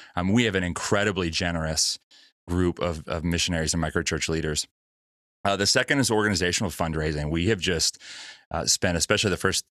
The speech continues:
the first two years, spent a, a really, uh, uh, w-, developing good relationships with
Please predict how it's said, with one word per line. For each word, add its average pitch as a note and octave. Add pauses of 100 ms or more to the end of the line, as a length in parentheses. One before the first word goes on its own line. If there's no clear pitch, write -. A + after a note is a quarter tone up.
the F#2+
first G2+
two A2
years, F#2
spent F2+
a, E2+
a E2+
really, F2 (580)
uh, E2 (840)
uh, F#2
w-, F2 (120)
developing G#2+
good G#2+
relationships F#2
with D#2